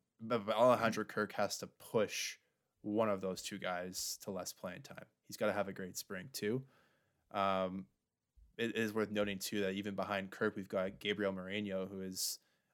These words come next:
uh, our, our number eight prospect on M L B Pipeline, and his E T A is twenty twenty-two. He's twenty-one right now.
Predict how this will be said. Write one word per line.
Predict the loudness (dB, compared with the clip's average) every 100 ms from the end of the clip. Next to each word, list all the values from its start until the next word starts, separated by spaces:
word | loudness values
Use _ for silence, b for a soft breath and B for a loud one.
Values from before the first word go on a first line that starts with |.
| -6
uh, | -2 0 0 -2 -4 _
our, | 0 0
our | 0 0
number | 2 2
eight | 0 -4
prospect | 0 -2 0 -4
on | -4
M | -4
L | -4
B | -6
Pipeline, | -6 -4 -4 -4 -4 -4 -8
and | -10 -8
his | -8 -8
E | -8 -10
T | -8 -6
A |
is | -6 -8
twenty | -10 -10 -10
twenty-two. | -12 -14 -8 -6 -4 -4
He's | -8 -8
twenty-one | -6 -4 -2 -4
right | -4 -6
now. | -4 -4